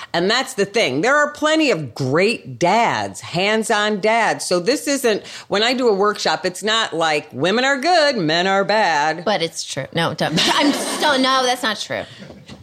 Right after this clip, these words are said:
Speaker 1: There are plenty of good dads. Just because somebody likes your kid or is a hands-on parent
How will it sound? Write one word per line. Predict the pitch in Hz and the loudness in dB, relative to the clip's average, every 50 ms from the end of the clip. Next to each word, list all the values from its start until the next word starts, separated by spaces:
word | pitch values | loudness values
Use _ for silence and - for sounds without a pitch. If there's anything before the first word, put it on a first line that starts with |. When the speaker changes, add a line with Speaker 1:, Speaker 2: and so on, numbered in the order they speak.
| - 147 | -10 -4
Speaker 1:
There | 151 185 226 254 | 0 2 4 4
are | 254 240 | 4 2
plenty | 247 - 233 226 226 226 208 185 | 0 -2 0 2 2 4 2 2
of | 160 139 135 | 0 -2 -2
good | - 175 170 160 139 | 0 0 0 0 0
dads. | 135 156 147 135 113 98 90 - - - - - - - - _ _ - - - - - - | 0 0 0 2 0 -2 -4 -8 -10 -16 -18 -18 -18 -20 -20 _ _ -20 -20 -20 -20 -20 -12
Just | - - 202 240 269 269 - | -4 0 0 0 0 0 -2
because | 294 277 285 - 262 214 208 208 - | -2 -4 -2 0 0 0 0 0 -2
somebody | - - 208 202 202 196 196 190 180 180 156 | -2 0 0 0 2 2 2 2 2 2 2
likes | 143 131 139 139 143 139 - - - | 0 0 0 0 -2 -4 -8 -10 -4
your | 147 156 156 | -2 -2 -2
kid | 156 - - - 226 190 139 107 87 - - - | -2 -4 -4 -2 0 0 0 -2 -2 -6 -8 -4
or | 143 143 139 139 | -2 0 0 0
is | 139 139 139 143 | 0 0 0 -2
a | 135 | -4
hands-on | 131 147 139 143 147 147 147 143 151 143 143 143 147 147 143 | -2 -4 -4 -2 -2 -2 -2 -2 -2 -2 -2 -2 -4 -4 -8
parent | - - 202 208 214 214 185 135 113 85 - - - | -8 -8 -6 -4 -2 -2 -2 -2 -4 -6 -10 -14 -20